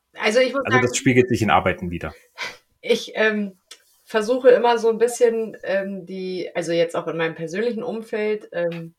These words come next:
Speaker 1: hatte da neulich auch eine interessante Diskussion beim Schützenverein, ich bin ja so ein Dorfkind, ähm,
Speaker 2: Mhm.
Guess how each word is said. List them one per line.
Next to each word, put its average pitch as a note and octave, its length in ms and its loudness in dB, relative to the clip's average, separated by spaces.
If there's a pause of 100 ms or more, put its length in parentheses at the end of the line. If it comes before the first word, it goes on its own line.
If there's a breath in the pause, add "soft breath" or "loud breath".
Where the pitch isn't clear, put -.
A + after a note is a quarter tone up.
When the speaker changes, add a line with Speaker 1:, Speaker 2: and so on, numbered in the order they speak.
Speaker 1:
hatte F3 180 -8
da E3+ 140 0
neulich F3 320 -4
auch E3 60 -8
eine E3 120 -4
interessante F#3+ 580 -8
Diskussion F#3 680 -10
beim D3+ 200 -10
Schützenverein, D#3 680 -10
ich E3 140 -16
bin E3 100 -4
ja D#3 100 -6
so D#3+ 100 -8
ein D3+ 100 -16
Dorfkind, G3 640 -8 (440 loud breath)
ähm, G3 200 -2
Speaker 2:
Mhm. D3+ 340 4